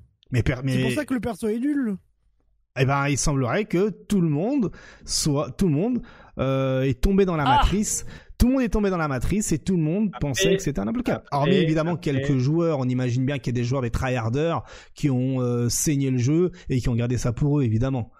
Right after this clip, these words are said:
Speaker 1: Link Excello.
Speaker 2: Ouais.
Speaker 4: Et, euh, pour, pour la défense des joueurs,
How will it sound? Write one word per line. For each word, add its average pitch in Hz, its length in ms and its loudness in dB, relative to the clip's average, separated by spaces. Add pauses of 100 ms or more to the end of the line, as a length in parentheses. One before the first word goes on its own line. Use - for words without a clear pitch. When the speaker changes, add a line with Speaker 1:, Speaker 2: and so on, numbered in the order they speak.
(140)
Speaker 1:
Link 135 160 -4
Excello. 131 360 -4 (220)
Speaker 2:
Ouais. 175 320 -6 (320)
Speaker 4:
Et, 151 220 -4
euh, 101 760 -6 (380)
pour, - 320 -10 (160)
pour 147 140 -6
la 143 120 2
défense 143 460 -2
des 139 120 -2
joueurs, 127 520 -8